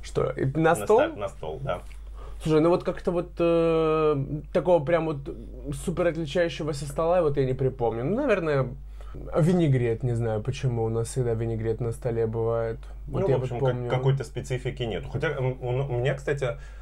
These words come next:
Speaker 2: э, на Новый год винегрет никогда не стоял на столе, ну, потому что это какой-то непраздничный салат.
Speaker 1: Все, ну вот, видимо, у меня бедное детство было в сравнении с твоим. <laughs>
Speaker 2: А, подожди, а салат, э, ты меня познакомил с салатом, который я раньше
Speaker 1: Манон.
Speaker 2: никогда не пробовал. Манон.
Speaker 1: Ой,
Speaker 2: Это как
Speaker 1: обожаю.
Speaker 2: селедка под шубой, только без селедки.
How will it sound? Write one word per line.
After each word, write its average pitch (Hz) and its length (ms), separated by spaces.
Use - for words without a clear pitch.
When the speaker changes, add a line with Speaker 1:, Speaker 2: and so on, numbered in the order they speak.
Speaker 2:
э, 104 220
на - 20
Новый 113 260
год 120 160
винегрет 113 420
никогда 110 340
не 92 100
стоял 92 260
на 92 60
столе, 123 260
ну, 226 80
потому 135 180
что 135 120
это - 60
какой-то 110 260
непраздничный 82 680
салат. 73 280
Speaker 1:
Все, - 180
ну 196 140
вот, 190 220
видимо, 170 420
у 160 60
меня 160 140
бедное 156 340
детство 117 360
было 117 520
в 117 60
сравнении 131 380
с 135 60
твоим. 175 720
<laughs> 190 100
Speaker 2:
А, 113 320
подожди, 123 360
а 110 280
салат, 123 400
э, 127 240
ты 135 80
меня 135 180
познакомил 110 460
с - 60
салатом, 107 560
который 107 360
я 98 140
раньше 127 400
Speaker 1:
Манон. 127 320
Speaker 2:
никогда 131 180
не - 140
пробовал. 85 380
Манон. 95 500
Speaker 1:
Ой, 135 80
Speaker 2:
Это 131 180
как 117 200
Speaker 1:
обожаю. 117 400
Speaker 2:
селедка 135 420
под 123 220
шубой, 196 260
только 143 280
без 110 240
селедки. 101 680